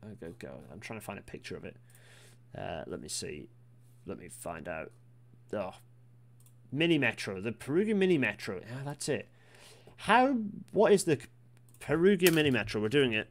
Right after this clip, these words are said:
Oh, in fact, you know what? I had a window, didn't I, for that? So you can look at it. Where is it? Here we go. Perugia Mini Metro. Let's see if this works.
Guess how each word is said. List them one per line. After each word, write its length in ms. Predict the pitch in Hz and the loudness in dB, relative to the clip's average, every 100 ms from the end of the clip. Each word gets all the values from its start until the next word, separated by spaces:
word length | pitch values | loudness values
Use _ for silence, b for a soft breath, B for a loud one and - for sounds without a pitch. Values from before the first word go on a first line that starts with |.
| - | 0
Oh, 120 | 127 | 2
in 100 | 107 | 2
fact, 200 | 170 120 | 0 2
you 60 | 151 | 2
know 100 | 123 | 2
what? 120 | 98 | 2
I 20 | |
had 100 | 127 | 4
a 60 | 127 | 4
window, 260 | 185 113 | 4 4
didn't 200 | 113 135 | 0 -2
I, 60 | 87 | -4
for 120 | - | -6
that? 240 | 98 131 - | -4 -4 -4
So 160 | - 113 | -4 -4
you 100 | 107 | -2
can 160 | 120 | -2
look 160 | 147 107 | -2 -4
at 60 | |
it. 120 | - - | -8 -8
Where 320 | 110 104 104 | -6 -2 -2
is 300 | - 92 - - | -4 -8 -10 -10
it? 180 | 73 - | -14 -12
Here 80 | 95 | -14
we 80 | |
go. 200 | - 82 - - b b b b - - - - - - - _ - - | -12 -14 -14 -20 b b b b -20 -20 -20 -20 -20 -20 -20 _ -20 -20
Perugia 1040 | - 165 175 160 127 120 117 117 - 104 104 | -10 -4 -2 0 0 0 -2 -4 -6 -6 -6
Mini 520 | 113 117 117 107 95 | -8 -6 -6 -6 -8
Metro. 680 | 80 95 - - - 76 85 - - - - - _ - | -10 -12 -12 -14 -12 -10 -12 -14 -20 -20 -20 -20 _ -20
Let's 140 | - | -10
see 80 | 127 | -8
if 80 | - | -8
this 160 | 104 | -10
works. 360 | 78 69 - | -12 -14 -16